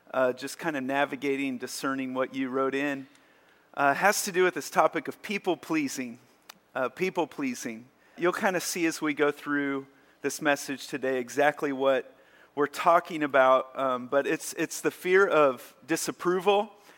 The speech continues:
it's the fear of rejection, it's being consumed with what other people think about you. If you don't deal with this issue, you're gonna be miserable,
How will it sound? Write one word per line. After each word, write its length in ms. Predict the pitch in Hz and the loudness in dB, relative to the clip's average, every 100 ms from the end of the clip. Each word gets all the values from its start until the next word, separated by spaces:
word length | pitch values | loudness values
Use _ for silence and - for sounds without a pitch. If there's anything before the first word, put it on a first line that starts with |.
| _ | _
it's 320 | 160 151 - - | 0 0 0 -4
the 100 | 139 | -4
fear 400 | - 180 180 175 | 0 4 4 6
of 500 | 143 135 123 117 - | 6 6 4 -2 -12
rejection, 840 | - 139 - 170 170 - 190 185 180 _ _ _ | -4 -4 4 2 2 -6 -6 -6 -12 _ _ _
it's 320 | 143 147 135 | 2 2 2
being 240 | - 160 160 | 0 0 0
consumed 600 | 151 139 - 180 190 180 | -6 -6 -4 -2 0 0
with 160 | 170 165 | -2 2
what 160 | 151 | 2
other 160 | 151 143 | 2 0
people 320 | 175 160 131 | -4 -6 -8
think 480 | - 170 196 - - | -4 -4 -4 -16 -6
about 380 | 151 156 175 160 | 4 6 6 4
you. 260 | 196 202 208 _ _ _ _ _ - | -2 -4 -6 _ _ _ _ _ -10
If 80 | 180 | 0
you 60 | |
don't 200 | 185 190 | 2 2
deal 280 | 147 185 190 | 2 4 6
with 120 | 170 | 4
this 220 | 170 - - | 2 -6 0
issue, 600 | 175 - 165 143 143 165 - _ - | 0 0 -2 0 -2 -6 -20 _ -6
you're 160 | 147 | -2
gonna 120 | 175 190 | -2 -2
be 120 | 160 | -2
miserable, 760 | 160 185 165 139 139 143 175 | -2 0 0 2 2 2 -2